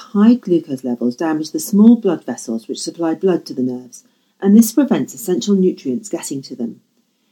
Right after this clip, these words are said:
This then leads to nerve fibres being damaged or disappearing. There are three different types of neuropathy:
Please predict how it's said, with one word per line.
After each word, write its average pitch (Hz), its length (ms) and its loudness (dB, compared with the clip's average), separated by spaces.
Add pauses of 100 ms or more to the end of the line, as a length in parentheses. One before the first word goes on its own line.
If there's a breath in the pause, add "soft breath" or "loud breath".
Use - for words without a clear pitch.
(140)
This 262 180 2
then 240 420 4
leads 156 340 0
to 156 120 -10
nerve 196 320 0
fibres 143 380 -6
being 151 240 -2
damaged 147 520 -2
or 139 80 -4
disappearing. 139 760 -10 (1000)
There 226 100 6
are 233 80 8
three 277 320 4
different 254 280 0
types - 260 -8
of 156 80 -12
neuropathy: 139 680 -4